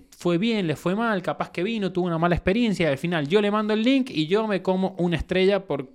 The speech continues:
huevón de no haberlo hecho bien". Bueno, ahí te voy a enseñar algo. Si vos tenés tu propia web, no tenés tu propia web, anda a pausa punto pet, en la comunidad te enseño a crear una web. Si vos teniendo tu propia web, lo que vas a hacer es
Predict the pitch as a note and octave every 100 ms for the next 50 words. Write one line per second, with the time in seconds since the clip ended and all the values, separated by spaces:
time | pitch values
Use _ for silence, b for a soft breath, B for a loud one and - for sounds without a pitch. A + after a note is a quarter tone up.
0 | _ C3+ B2 C3+ D#3+ E3+ C3 A#2+ A#2+ A#2
1 | A#2 B2+ B2+ B2 A#2 A#2+ A#2+ A2+ G#2+ G2+
2 | G2 b b b b b G#2+ G#2 - F3+
3 | B3 G#3+ - B2 B2 C3+ B2 A#2 G2 F2+
4 | - B B - C3 C3+ C3+ - C#3 C#3+
5 | D3 F#3+ F#3+ B2+ C3+ C#3+ D3 C#3 C#3 C3+
6 | D#3+ E3 A#2 A2+ A2 - B2+ B2+ - -
7 | A2 A2+ F3+ F#3+ - B2 A2+ G#2 G#2+ A#2+
8 | F3+ F#3+ B2 A2+ F3+ E3 C3 B2 A#2+ G#2
9 | F#2 - _ B B B - C#3+ F3 -
10 | _ - C#3+ D3+ D#3 D#3 D3 E3+ F#3 G#3+
11 | A3+ C#3 A#2+ C3+ C3+ - E3+ A2+ -